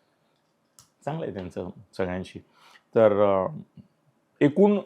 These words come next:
रवींद्र चव्हाणांच्या संदर्भातली काही माहिती जी मी दिली, मला असं वाटतं दुसरा कोणी फारसं देणार नाही तुम्हाला. पण, अ, एकीकडे फडणवीस आणि एकीकडे शिंदे असे दोन त्यांचे मित्र,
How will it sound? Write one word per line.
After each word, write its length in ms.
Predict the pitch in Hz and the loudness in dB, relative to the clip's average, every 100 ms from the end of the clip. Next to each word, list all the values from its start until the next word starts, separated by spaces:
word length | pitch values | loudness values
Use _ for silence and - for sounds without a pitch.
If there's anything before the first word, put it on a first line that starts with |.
| _ 139 | _ -2
रवींद्र 340 | 135 143 143 | 0 2 0
चव्हाणांच्या 560 | 139 123 131 127 135 120 | 2 0 -2 -4 -6 -8
संदर्भातली 520 | 123 113 117 117 120 | -6 -6 -6 -6 -8
काही 200 | 117 113 | -8 -6
माहिती 380 | 107 101 113 98 | -6 -8 -8 -8
जी 80 | |
मी 120 | 107 107 | -6 -6
दिली, 320 | 117 104 95 _ - _ _ _ | -4 -6 -8 _ -20 _ _ _
मला 160 | 98 131 | -4 -4
असं 160 | - | 0
वाटतं 240 | 113 113 98 | 0 0 -4
दुसरा 260 | 90 98 | -4 -4
कोणी 220 | 90 95 95 - _ _ - | -4 -6 -10 -14 _ _ -12
फारसं 280 | 87 104 90 | -10 -10 -10
देणार 300 | 85 101 135 | -2 0 0
नाही 140 | 104 | -4
तुम्हाला. 280 | - 90 110 - _ _ _ - | -8 -8 -8 -10 _ _ _ -6
पण, 340 | 101 92 90 | -6 -6 -10
अ, 140 | 90 90 - - - - - - _ - | -14 -20 -20 -20 -20 -20 -20 -20 _ -12
एकीकडे 840 | 98 - 107 117 110 107 101 92 90 98 _ _ _ _ _ _ | -10 -8 -2 2 2 2 0 -4 -12 -18 _ _ _ _ _ _
फडणवीस 500 | 117 117 139 151 151 - - - - _ _ _ _ _ | -4 0 4 4 4 -6 -20 -20 -20 _ _ _ _ _
आणि 180 | 101 98 | -10 -10
एकीकडे 440 | 90 104 110 101 95 | -10 -12 -8 -8 -8
शिंदे 360 | 104 101 101 | -6 -4 -2
असे 300 | 104 90 104 | -2 -2 -6
दोन 320 | 90 104 107 | -4 -4 -4
त्यांचे 580 | 98 101 - 104 98 92 - _ _ _ _ _ _ _ - - - | -6 -6 -4 -2 -2 -2 -10 _ _ _ _ _ _ _ -20 -20 4
मित्र, 300 | 147 220 139 | 6 8 6